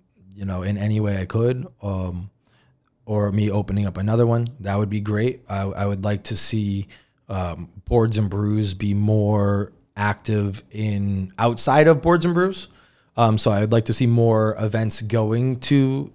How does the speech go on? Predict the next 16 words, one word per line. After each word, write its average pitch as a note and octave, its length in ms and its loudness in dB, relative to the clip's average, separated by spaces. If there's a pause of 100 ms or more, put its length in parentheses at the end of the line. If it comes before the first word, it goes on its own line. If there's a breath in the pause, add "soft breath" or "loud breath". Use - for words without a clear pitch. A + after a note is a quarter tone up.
(120)
to, C#3+ 300 4
to C3+ 260 0
different C3+ 320 2
groups, C3+ 400 2
getting, A2 460 -2 (400 soft breath)
getting C3 340 2
youth C3 340 2
involved, B2 540 4
maybe A#2 300 -2
outside A#2 500 0
the C#3+ 80 0
cafe, D#3 460 2
because A#2 320 0
one B2 180 2
of G#2 140 -2
my, G#2+ 420 0